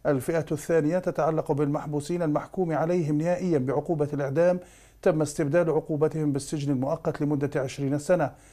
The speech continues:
أين استفاد منها سبعة محبوسين، خمسة منهم غادروا المؤسسات العقابية بعد قضائهم أكثر من عشرين سنة، وبقي منهم اثنان تق-، تنقضي عقوبتهم في سنة ألفين وأربعة وعشرين.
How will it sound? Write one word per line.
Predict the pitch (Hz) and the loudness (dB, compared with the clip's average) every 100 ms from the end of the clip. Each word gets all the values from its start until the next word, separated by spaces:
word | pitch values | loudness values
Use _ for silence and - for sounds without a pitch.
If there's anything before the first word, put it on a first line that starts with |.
| - - - | -20 -4 2
أين | 147 | 2
استفاد | 131 131 160 156 139 | 2 0 0 2 0
منها | 127 143 156 160 | 0 0 -2 -2
سبعة | - 165 143 147 | 0 0 -2 -2
محبوسين، | 143 - 135 127 151 180 175 | -2 -2 -6 -4 -4 -4 -4
خمسة | - 160 165 151 | -4 -4 -4 -2
منهم | 131 151 147 127 | -2 -2 -2 -2
غادروا | 143 180 180 165 | 0 2 2 0
المؤسسات | 143 147 147 - 156 | 0 0 -2 -4 -2
العقابية | 143 139 - 143 151 160 185 - - - - | -2 -2 0 0 2 2 2 -2 -18 -20 -4
بعد | - 160 156 | 4 4 4
قضائهم | 156 151 147 151 160 170 | 0 0 0 0 -2 -4
أكثر | 180 - 170 160 | -4 0 2 2
من | 156 | 0
عشرين | 139 135 151 147 147 | -2 -4 -4 -2 -2
سنة، | 143 156 135 - - - - - | -2 -2 -4 -10 -20 -20 -16 -10
وبقي | 113 151 151 151 | -6 -6 0 0
منهم | 139 160 147 175 190 196 | 2 0 -2 -2 -2 -4
اثنان | - 196 147 - 156 151 185 202 - | -6 -10 -10 -2 0 2 0 -2 -2
تق-، | 185 180 - 143 | -2 -2 -10 -2
تنقضي | 196 202 156 135 | -2 2 2 2
عقوبتهم | 127 151 160 160 170 190 | 0 0 2 2 2 -2
في | - 170 165 170 - | -2 -2 -2 -2 -6
سنة | - 175 151 156 | -6 -4 -2 0
ألفين | 143 - 151 | 0 0 0
وأربعة | 139 135 139 135 | 2 2 0 0
وعشرين. | 120 - 175 | -4 -2 -2